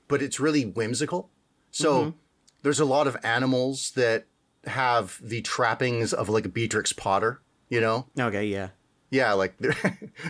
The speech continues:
Speaker 1: the opening of the show, a, uh, a cat with a wagon, uh, he's, he's driving turkeys that are pulling the wagon. <laughs>
Speaker 2: <laughs>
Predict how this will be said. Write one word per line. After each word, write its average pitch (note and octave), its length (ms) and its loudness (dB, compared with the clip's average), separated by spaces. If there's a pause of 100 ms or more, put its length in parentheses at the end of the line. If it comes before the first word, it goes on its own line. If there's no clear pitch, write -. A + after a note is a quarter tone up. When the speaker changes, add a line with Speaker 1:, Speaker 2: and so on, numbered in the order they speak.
(220)
Speaker 1:
the F#3 180 2
opening C#3 260 2
of B2 60 0
the A#2+ 60 0
show, A#2 400 2 (340)
a, A#2+ 260 2
uh, G2 200 0 (320)
a B2+ 120 0
cat B2+ 500 -2 (340)
with B2 240 0
a A#2+ 100 0
wagon, G#2+ 680 0 (100)
uh, A2 280 2
he's, A2+ 180 0
he's B2 260 -2
driving A#2+ 440 0
turkeys A#2+ 420 -2
that G#2 120 -4
are G#2+ 80 2
pulling A2 240 2
the G2 80 0
wagon. G2+ 480 0
<laughs> - 40 -20 (400)
Speaker 2:
<laughs> D#3+ 340 2